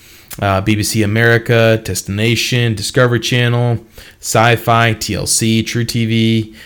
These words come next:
Fox News, C N N, M S N B C, Weather Channel, uh, C N B C, Outdoor Channel, Sportsman Channel, just to name a few. Uh, there's a whole list of, of channels that they're gonna be on.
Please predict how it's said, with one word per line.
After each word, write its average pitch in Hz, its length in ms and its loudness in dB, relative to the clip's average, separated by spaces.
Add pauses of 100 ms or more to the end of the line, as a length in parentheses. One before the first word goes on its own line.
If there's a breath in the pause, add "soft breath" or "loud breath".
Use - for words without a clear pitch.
(180 loud breath)
Fox 101 380 0
News, 120 640 0
C 98 200 -4
N 101 100 -2
N, 117 200 0
M 110 160 -4
S 110 160 -2
N 120 80 -2
B 113 120 0
C, 113 240 -2
Weather 113 260 0
Channel, 113 600 -2 (400 loud breath)
uh, 98 420 -2
C 123 300 -2
N 123 100 2
B 123 120 0
C, 117 600 -2 (340 loud breath)
Outdoor 113 360 0
Channel, 113 340 -2
Sportsman 113 360 -2
Channel, 110 260 -2
just 127 300 0
to 123 40 -2
name 117 180 2
a 110 60 0
few. 98 360 -2 (280 loud breath)
Uh, 107 160 0
there's 113 300 0
a - 100 -8
whole 113 220 -2
list 98 260 -2
of, 101 160 -6
of 98 200 -6
channels 104 360 -4
that 95 100 -12
they're 101 120 -4
gonna 95 160 -6
be 95 160 -4
on. 98 180 -4